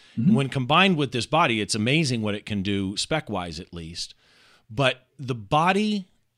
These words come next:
Speaker 2: image stabilization works in conjunction with lens?
Speaker 1: With R F lenses, most R F lenses, um, you have what's called coordinated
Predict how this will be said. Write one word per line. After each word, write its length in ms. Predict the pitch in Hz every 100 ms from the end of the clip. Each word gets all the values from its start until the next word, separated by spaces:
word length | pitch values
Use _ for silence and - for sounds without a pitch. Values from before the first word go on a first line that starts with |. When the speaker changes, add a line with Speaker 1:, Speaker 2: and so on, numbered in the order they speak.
| _ _ _ _ _ _ _ _ _ _ _ _ -
Speaker 2:
image 280 | 175 165
stabilization 840 | - 165 151 151 139 151 143 - 143
works 280 | 151 151 - -
in 240 | 190 202
conjunction 880 | - 185 156 120 156 175 - 175 170
with 420 | 156 151 143 - - _ _ _ _ _ _ _ _ -
lens? 540 | 120 73 - - - _ _ _ _ _
Speaker 1:
With 240 | 131 131 117 -
R 240 | 135 139 131
F 360 | 135 - - -
lenses, 520 | 120 117 110 101 117 113
most 360 | 113 127 -
R 180 | 117 113
F 160 | 113 113
lenses, 680 | 107 110 110 104 104 - -
um, 640 | 104 104 104 104 101 95
you 220 | 107 113
have 440 | 113 - 117 110 110
what's 140 | 104
called 380 | - - 104 110
coordinated 880 | - 120 180 123 101 95 95 95